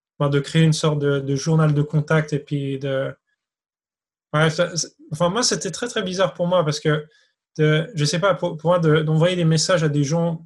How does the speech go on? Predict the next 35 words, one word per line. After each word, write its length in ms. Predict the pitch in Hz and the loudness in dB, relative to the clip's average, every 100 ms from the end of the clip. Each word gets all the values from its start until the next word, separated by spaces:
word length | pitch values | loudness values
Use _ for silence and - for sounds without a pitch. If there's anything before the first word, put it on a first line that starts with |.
| _ | _
complètement 460 | _ 160 165 170 165 | _ -2 0 4 4
au 40 | |
bol 280 | 143 156 160 | 4 2 2
sur 240 | 156 147 - | 0 -6 -2
Facebook, 540 | 160 143 143 160 160 | 0 0 2 2 2
Instagram, 680 | 139 - 160 147 156 160 156 - - - | -2 0 0 2 2 2 0 -6 -16 -2
envoyer 320 | 139 156 160 | 2 4 4
des 240 | 147 135 | 4 2
emails, 340 | 156 165 160 156 | 2 4 2 -2
enfin, 360 | 160 147 147 143 | -4 -2 -2 -2
à 80 | 151 | -2
des 100 | 147 | 0
gens 140 | 147 151 | 0 0
complètement 420 | 156 175 165 165 | 0 0 2 2
au 40 | |
hasard, 320 | 160 156 175 | 2 2 0
pour 140 | 165 147 | 0 0
moi, 120 | 170 | 0
ça, 260 | 165 143 151 _ _ _ | 0 -6 -6 _ _ _
je 80 | - | -2
sais 80 | |
pas, 40 | 156 | 0
j'avais 200 | 139 147 | 2 0
un 80 | 143 | 0
peu 120 | 170 | 0
l'impression 380 | 151 160 151 156 | 0 0 -2 -2
d'être 220 | 139 147 | -2 -2
un 80 | 143 | -4
creep, 400 | - 170 160 151 | -4 -2 0 0
ou 60 | |
<laughs> 340 | 147 - - - | -2 -6 -8 2
c'était 580 | 151 - 160 202 190 | 6 6 4 0 0
un 140 | 196 165 175 | 0 0 0
peu 80 | |
étrange. 380 | 160 - - 208 | -2 -2 -2 -2